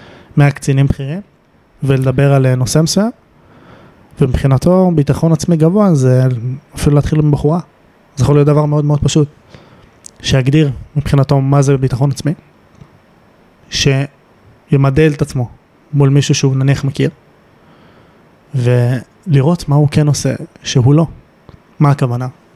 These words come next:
יכול להיות שהוא ממש מתבייש לפנות לאותה בחורה, והוא חושב המון בראש, מה יקרה, איך היא תגיב, מה היא תגיב, התירוץ פה. במקום,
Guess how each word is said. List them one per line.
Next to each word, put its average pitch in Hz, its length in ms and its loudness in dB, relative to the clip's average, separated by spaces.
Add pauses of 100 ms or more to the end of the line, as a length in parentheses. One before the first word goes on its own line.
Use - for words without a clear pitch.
(460)
יכול 147 220 0
להיות 151 520 2 (100)
שהוא 143 200 0
ממש 139 300 0
מתבייש 135 460 0
לפנות 135 440 -8 (640)
לאותה 139 240 0
בחורה, 120 340 -4 (1400)
והוא 120 880 -2
חושב 165 400 0
המון 175 240 0
בראש, 151 460 -2 (720)
מה 143 220 2
יקרה, 131 280 -6
איך 131 260 -4
היא 139 80 -4
תגיב, 117 360 -6
מה 131 100 -2
היא 127 80 -2
תגיב, 110 440 -8
התירוץ 131 720 -8
פה. - 80 -16 (1120)
במקום, 170 560 0